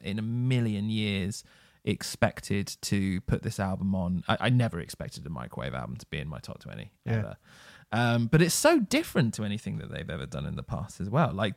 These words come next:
Speaker 1: this, I put Much Love on, um, after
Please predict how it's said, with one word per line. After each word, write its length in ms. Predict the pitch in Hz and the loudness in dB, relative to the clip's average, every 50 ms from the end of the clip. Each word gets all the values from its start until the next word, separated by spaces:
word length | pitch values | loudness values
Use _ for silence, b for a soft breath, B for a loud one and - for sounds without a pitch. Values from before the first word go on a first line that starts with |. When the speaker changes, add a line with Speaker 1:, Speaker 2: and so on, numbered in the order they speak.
| _ - | _ -2
Speaker 1:
this, 320 | 135 151 160 - - - - B B B B B B B B | 2 2 2 2 0 -8 -12 B B B B B B B B
I 60 | - 151 | 6 8
put 260 | - - 277 285 170 | 10 10 8 8 4
Much 240 | 131 95 - - - | 0 -2 -2 -2 -2
Love 180 | 113 110 104 | -2 -2 0
on, 280 | - 104 101 - 110 - _ _ _ _ _ _ _ _ _ _ _ _ _ _ - - | -2 -2 -2 -2 -4 -6 _ _ _ _ _ _ _ _ _ _ _ _ _ _ -2 0
um, 320 | 117 120 117 117 113 107 - | 2 4 4 4 4 4 4
after 540 | 120 120 117 - - 117 117 110 107 101 | 4 4 4 4 2 2 2 2 2 0